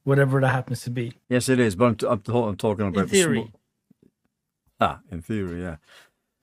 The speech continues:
Speaker 2: Well, it's all there, but, but none of 'em, none, none of 'em actually bother to do, they, this, once they find,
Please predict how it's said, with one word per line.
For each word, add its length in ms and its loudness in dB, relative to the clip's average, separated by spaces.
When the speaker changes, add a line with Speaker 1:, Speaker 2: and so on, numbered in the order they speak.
Speaker 2:
Well, 100 10
it's 120 6
all 180 10
there, 300 10
but, 220 4
but 120 8
none 160 10
of 100 8
'em, 220 8
none, 360 4
none 140 6
of 80 4
'em 240 4
actually 380 2
bother 420 4
to 100 -4
do, 380 2
they, 220 0
this, 340 -4
once 320 2
they 100 4
find, 640 4